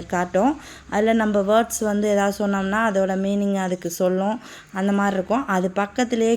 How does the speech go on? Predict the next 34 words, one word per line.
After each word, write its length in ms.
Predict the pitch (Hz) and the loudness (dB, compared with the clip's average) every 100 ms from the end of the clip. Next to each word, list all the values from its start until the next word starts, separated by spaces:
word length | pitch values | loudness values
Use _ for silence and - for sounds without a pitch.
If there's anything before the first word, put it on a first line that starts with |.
| 226 | 0
கேமரா 460 | 220 208 214 208 | 0 2 2 2
இருக்கு 220 | 196 185 180 | 0 0 -2
பார்த்தீங்களா? 500 | 185 185 196 208 185 - - - - | -2 0 0 2 0 -2 -18 -14 -4
இந்த 200 | 202 196 | 0 0
குட்டியா 480 | 214 190 208 202 180 - | 0 0 0 0 0 -4
அந்த 300 | 180 185 180 185 | -4 -2 -2 0
மைக் 320 | 190 196 - | -2 -2 -2
பக்கத்துல 480 | 190 185 190 190 175 | -2 -2 0 0 0
அந்த 240 | 180 180 175 | 0 -2 0
கேமராவை 600 | 196 214 254 254 214 180 | 0 4 4 4 2 0
தான் 200 | 180 226 | 2 0
நம்ம 120 | 208 | 0
செலக்ட் 380 | 175 175 170 - | -2 -2 -4 -4
பண்ணணும். 380 | 165 160 156 - - - - | -6 -4 -6 -8 -18 -20 -18
இப்போ 200 | - 190 | -4 0
அந்த 160 | 190 180 | 0 0
கேமரா 420 | 220 247 254 226 | 2 6 6 4
நம்ம 240 | 214 190 180 170 | 0 -2 -4 -2
செலக்ட் 320 | 185 190 190 | -2 -2 -2
பண்ணிட்டோம் 420 | 214 190 180 175 180 | -2 -2 -2 -2 -2
அப்படின்னா, 380 | 165 160 165 208 330 | -2 -2 0 0 -2
நம்மளுக்கு 360 | 214 202 202 190 190 | 0 0 0 0 -2
ஒரு 80 | 180 | -2
பிக்சர் 400 | 190 - 214 202 | -6 -2 -2 2
வேர்ட்ஸ் 380 | 196 202 196 - | 4 2 0 -2
வந்து 300 | 196 185 208 240 - - - | -2 0 2 0 -2 -18 -8
நம்மளுக்கு 360 | 190 190 185 185 180 | -4 -2 0 -2 -2
கொடுத்துருக்காங்க. 640 | 208 196 208 196 180 175 190 180 | -2 0 -2 0 -2 0 0 2
அதை 180 | 185 226 | 2 2
நம்ம 320 | 220 208 220 202 | 2 2 0 2
லாங்குவேஜில் 720 | 185 185 208 208 196 208 214 | 2 2 0 -2 0 0 0
மாத்தி 340 | 190 190 220 | -2 -2 -2
நம்மளுக்கு 380 | 214 196 180 175 175 | 0 0 -2 -2 -2
தெரிஞ்சுக்கணும் 680 | 180 190 185 180 180 185 | -2 -2 -4 -2 -2 -2